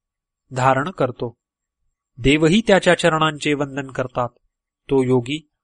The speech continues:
अहंवादी होत नाही, मग तो असत्यवादी कसा होईल? त्याला अतिवादी म्हणतील, तो ब्रह्मानंदी निमग्न असतो. धारणेचे, धारणेने सूक्ष्मता कळली की वशपणा सहज येतो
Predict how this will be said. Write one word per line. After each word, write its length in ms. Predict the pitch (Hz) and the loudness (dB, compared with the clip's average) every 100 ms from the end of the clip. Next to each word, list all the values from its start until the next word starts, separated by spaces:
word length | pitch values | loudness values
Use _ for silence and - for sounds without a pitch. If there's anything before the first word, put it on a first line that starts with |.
| _ | _
अहंवादी 640 | 143 175 208 180 165 156 156 | -2 0 0 6 8 8 4
होत 240 | 139 139 135 131 | 0 -2 -2 -2
नाही, 300 | 131 123 131 _ | -2 -4 -12 _
मग 240 | 131 147 156 | -4 -4 0
तो 60 | |
असत्यवादी 720 | 117 - - _ 165 143 139 180 | -2 0 -2 _ -2 0 -2 -2
कसा 260 | 170 - | -4 -2
होईल? 280 | 131 123 117 - _ _ _ _ _ _ _ _ _ | -4 -4 -6 -10 _ _ _ _ _ _ _ _ _
त्याला 160 | 135 131 | 0 0
अतिवादी 680 | - 135 190 156 143 135 | -2 -8 0 2 2 0
म्हणतील, 480 | 135 131 131 135 135 156 _ _ _ | -6 -8 -8 -8 -10 -12 _ _ _
तो 60 | 156 | -6
ब्रह्मानंदी 760 | 127 143 160 202 196 180 180 | -4 -4 2 4 2 -2 -4
निमग्न 460 | 160 156 139 131 131 | -4 -6 -8 -8 -10
असतो. 400 | 123 - 127 113 _ _ _ _ _ _ | -10 -12 -16 -20 _ _ _ _ _ _
धारणेचे, 720 | 143 143 135 127 131 127 131 123 _ _ | 2 4 4 0 -6 -8 -8 -8 _ _
धारणेने 600 | 139 139 135 131 131 131 | 2 4 4 0 -4 -6
सूक्ष्मता 600 | 127 185 - 151 135 135 | -4 -6 -6 -10 -2 0
कळली 400 | 131 135 127 135 | 0 -2 -2 -2
की 180 | 185 156 | -4 -6
वशपणा 540 | 120 135 - 185 156 135 | -2 -4 -2 -2 -2 -2
सहज 320 | 151 151 165 | -2 -2 -2
येतो 400 | 139 127 139 160 | -2 -4 -4 -6